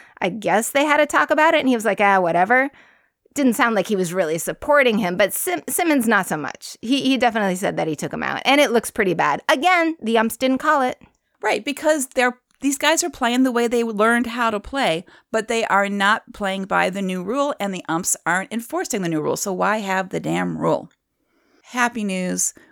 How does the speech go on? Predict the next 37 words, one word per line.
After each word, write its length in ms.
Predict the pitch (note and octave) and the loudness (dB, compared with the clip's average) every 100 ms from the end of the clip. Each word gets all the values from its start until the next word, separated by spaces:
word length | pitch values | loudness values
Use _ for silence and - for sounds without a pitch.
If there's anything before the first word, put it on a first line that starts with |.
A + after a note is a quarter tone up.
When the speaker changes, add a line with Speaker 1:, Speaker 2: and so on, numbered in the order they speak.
| - | -2
Speaker 2:
We've 120 | B3+ | 0
been 80 | B3 | 2
talking 300 | A#3 G#3+ A#3 | 2 2 2
about 260 | G#3+ G3 F3 | 2 2 4
Juan 240 | F#3+ F#3+ | 4 4
Soto. 580 | G3 - G3+ G#3 A3 A3+ | 2 4 4 6 4 4
Speaker 1:
Adorable. 680 | C4+ A#3 D4 D#4+ A3+ F3+ F3 - | 2 4 4 4 4 2 0 -2
He's 140 | C4+ | 0
Speaker 2:
Cheers. 340 | C4 C4+ C4+ | 4 4 4
Speaker 1:
adorable. 60 | A#3+ | 4
I'm 180 | A3+ B3 | 2 4
Speaker 2:
Cheers 120 | B3 | 4
Speaker 1:
drinking. 240 | C4+ C4+ | 4 4
Speaker 2:
to 80 | D4 | 2
that. 220 | A#3 G3 G#3+ | 4 4 4
Speaker 1:
I 40 | A3+ | 4
gotta 160 | B3+ | 4
Speaker 2:
Okay. 80 | D#3+ | 2
Speaker 1:
drink 200 | G#3 G#3 | 0 -4
to 60 | G3 | 0
Juan 140 | F3 | 2
Speaker 2:
Yep. 120 | G#3 | 2
Speaker 1:
Soto. 360 | - D#3+ D#3+ F3 - _ _ | 0 -8 -8 -12 -16 _ _
Speaker 2:
Juan 220 | A3 A3+ | 0 2
Soto's 340 | A#3 B3+ B3+ B3+ | 4 4 2 2
been 120 | C4 | 2
on 80 | B3 | 4
the 40 | |
job 260 | A#3 A#3+ A3 | 4 2 2
for 20 | |
about 220 | - B3+ B3+ | 0 -2 0
two 140 | D#4+ | -2
weeks 260 | E4+ - E4 | -2 -2 2
now 180 | G3 | 2
for 160 | F3+ A3 | 2 0
the 80 | G#3 | 0
Nationals, 560 | F3 G3 D4 E4+ F#4+ | 2 0 0 0 0